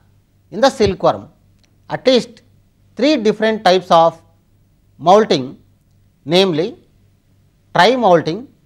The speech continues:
tetramolting and pentamolters.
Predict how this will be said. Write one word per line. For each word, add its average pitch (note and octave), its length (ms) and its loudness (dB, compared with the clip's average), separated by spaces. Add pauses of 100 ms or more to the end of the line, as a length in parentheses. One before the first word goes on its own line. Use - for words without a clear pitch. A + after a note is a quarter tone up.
(460)
tetramolting E3 840 0 (640)
and G#3+ 280 -2 (340)
pentamolters. G#3+ 1400 0